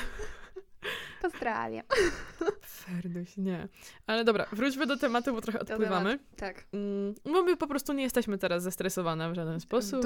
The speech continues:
Speaker 2: i nam
Speaker 1: Dokładnie.
Speaker 2: po prostu ta rozmowa idzie bardzo lekką rączką.
Speaker 1: To też jest ciekawe, bo gdybym rok temu usiadła na tym miejscu i miała powiedzieć coś do mikrofonu, to prawdopodobnie pomyliłabym się w pierwszym zdaniu ze trzy razy spokojnie.
Speaker 2: No, no
Speaker 1: I
Speaker 2: właśnie.
Speaker 1: stresowałby mnie sam fakt siedzenia przed mikrofonem.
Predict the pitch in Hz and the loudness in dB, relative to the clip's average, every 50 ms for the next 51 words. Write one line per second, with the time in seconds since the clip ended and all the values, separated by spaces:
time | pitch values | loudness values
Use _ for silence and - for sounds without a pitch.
0 | 226 226 208 208 202 208 208 196 202 208 202 - - - - - - - - 220 | 0 0 0 0 0 0 0 0 -2 -4 -6 -8 -14 -18 -20 -20 -20 -12 -8 -6
1 | 208 220 208 - - 214 - 220 214 208 214 226 226 214 233 - 214 - 220 208 | -4 -4 -4 -6 -8 -8 -6 -4 -4 -2 -2 -2 -2 -2 -2 -4 -2 -4 -4 -4
2 | 220 240 254 247 247 233 226 214 - - - 202 190 160 156 170 - 247 226 180 | -2 -4 -4 -2 -2 -2 -2 -4 -6 -8 -8 -6 -4 -4 -4 0 2 2 2 4
3 | 196 247 254 247 294 311 294 - - 359 - 311 277 202 185 180 196 - _ - | 2 2 2 2 0 -2 -4 -2 -4 -2 0 2 0 0 0 -4 -8 -10 _ 0
4 | 226 233 240 214 247 240 240 226 226 269 311 - - 277 247 226 208 208 240 - | 2 2 2 2 2 4 4 4 4 4 2 0 -2 -2 -2 -2 -2 -4 -4 -6
5 | - - - 226 220 - 240 226 - 214 208 208 208 208 - 202 202 202 196 196 | -8 -8 -8 -8 -6 -4 -4 -4 -4 -4 -4 -4 -6 -6 -6 -6 -4 -4 -4 -6
6 | 196 - - - 202 202 - 214 208 202 202 202 - - 180 208 208 208 - 214 | -6 -8 -8 -8 -10 -10 -8 -8 -6 -6 -8 -10 -10 -10 -10 -10 -10 -10 -10 -12
7 | 202 208 202 196 202 - - 208 - - 208 202 233 285 - 240 233 - 220 220 | -10 -8 -8 -8 -8 -8 -10 -10 -10 -10 -6 -6 -6 -4 -4 -6 -4 -4 -6 -6
8 | 214 214 - 220 202 208 202 202 196 196 - 190 196 190 196 196 185 190 190 196 | -6 -6 -6 -4 -4 -4 -4 -4 -4 -4 -4 -6 -4 -4 -2 -2 -2 -2 -4 -10
9 | - 202 - - 196 190 - - 190 202 196 - 185 185 196 196 196 - - - | -12 -12 -6 -6 -6 -6 -6 -8 -8 -6 -6 -6 -6 -4 -6 -6 -6 -6 -8 -4
10 | - 190 185 - - - - - - - - - - - - 240 277 349 370 - | -4 -4 -2 -2 -6 -6 -10 -12 -12 -14 -14 -10 -10 -8 -6 -4 -4 -4 -6 -8
11 | _ _ _ _ _ _ - - - 226 269 - - 269 277 269 262 214 202 - | _ _ _ _ _ _ -20 -10 -8 -6 -6 -6 -6 -8 -4 0 2 2 2 2
12 | 220 214 269 277 - 294 240 302 339 285 285 285 269 277 262 - 285 277 262 254 | 2 2 2 4 2 2 4 4 4 4 4 2 0 0 -2 -2 -2 -4 -4 -6
13 | - - 269 269 - - - - - - 262 208 233 262 262 269 277 269 - 277 | -4 -2 -2 -2 -2 -6 -10 -8 -4 -4 -2 -2 0 0 0 0 0 -2 -2 -4
14 | 254 254 240 - 277 254 - 226 196 196 202 196 | -2 -2 -2 -2 -4 -4 -2 -4 -4 -4 -8 -10